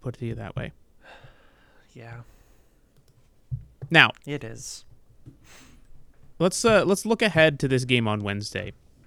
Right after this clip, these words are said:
Speaker 1: with the U S
Speaker 2: Yeah,
Speaker 1: Open Cup.
Speaker 2: biggest game of the year. This is it.
Speaker 1: Yes.
Speaker 2: <laughs>
Speaker 1: I
Speaker 2: They
Speaker 1: think
Speaker 2: have a chance to rewrite the narrative on Wednesday.
Speaker 1: Mm-hmm. I mean, you win and you're hosting a final.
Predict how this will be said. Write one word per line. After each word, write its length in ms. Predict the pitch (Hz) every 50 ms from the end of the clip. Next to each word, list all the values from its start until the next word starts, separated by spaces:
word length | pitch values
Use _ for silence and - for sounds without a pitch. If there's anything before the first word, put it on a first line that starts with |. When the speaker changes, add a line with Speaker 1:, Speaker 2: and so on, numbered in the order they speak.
| _ _
Speaker 1:
with 280 | - 120 113 110 - _
the 120 | _ - 110
U 160 | 110 117 107
S 100 | 101 -
Speaker 2:
Yeah, 120 | 117 135
Speaker 1:
Open 120 | 143 117 107
Cup. 80 | 139 135
Speaker 2:
biggest 160 | 160 147 -
game 180 | - 151 160 165
of 60 | 160 135
the 80 | 135
year. 320 | 120 127 151 156 117 104 -
This 180 | 131 135 - -
is 120 | 135 117
it. 200 | 120 139 131 - -
Speaker 1:
Yes. 320 | 120 - - - - - 208 - - - _ - - -
Speaker 2:
<laughs> 320 | - - - - - - -
Speaker 1:
I 80 | -
Speaker 2:
They 40 | 135
Speaker 1:
think 140 | 147 170 160
Speaker 2:
have 140 | 180 180 170
a 60 | 170
chance 520 | - - 160 156 156 151 - - - - -
to 220 | - - 156 143
rewrite 500 | 127 123 139 143 139 131 135 139 139 -
the 60 | 135 123
narrative 680 | 123 120 123 127 123 113 110 98 113 - - - - - - -
on 120 | 123 117
Wednesday. 440 | 113 117 110 107 - - 110 104 110 - - -
Speaker 1:
Mm-hmm. 240 | 120 131 143 196 214 - - - - - - - - _ _ _ - - - - - - - _ - - - - - - - - - -
I 60 | 180
mean, 160 | 202 208 190
you 80 | 202 196
win 200 | 185 226 226 208
and 120 | 190 165
you're 100 | 151 139
hosting 320 | 147 151 143 - - 147 123
a 40 | 120
final. 300 | - 98 - - -